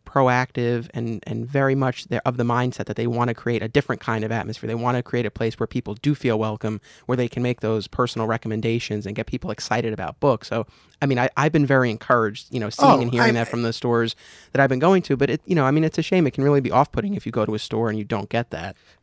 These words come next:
Speaker 2: The, the, the very depressing part is, is that the stores that are inclusive and are trying their hardest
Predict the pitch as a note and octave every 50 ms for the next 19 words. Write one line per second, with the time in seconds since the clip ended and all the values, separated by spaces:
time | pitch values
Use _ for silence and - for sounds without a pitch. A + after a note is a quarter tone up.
0 | _ _ - - F#3+ G3+ F#3+ G#3 G3+ F#3+ F3 F#3+ F#3 F3+ F3 - - E3+ F3+ E3+
1 | E3 D#3+ D3+ D3+ _ - D3 - G#3 G#3+ A3+ B3 A#3 E3+ F3 - - - F#3 E3+
2 | E3 - - E3 C3+ - - B2+ G#2+ G2+ F#2 F2 F2 G2 A2 - - C3+ - E3
3 | C#3+ - D#3 - - - E3+ F3 E3 - E3 D3 - - C#3+ C#3+ C#3+ D3 D3 D3
4 | - - - C#3 B2+ - - - B2 B2 A#2 A2+ - _ - B2 B2+ B2 A#2+ -
5 | - - C3 C3 C3 C3 B2+ B2 B2 B2 _ _ _ _ _ _ _ _ _ -
6 | - - - F#3 E3 E3 E3 D#3+ D#3+ D#3+ D#3 D3 C#3+ C#3 C#3 - - D3+ C#3+ D3
7 | D3+ D#3+ - - - -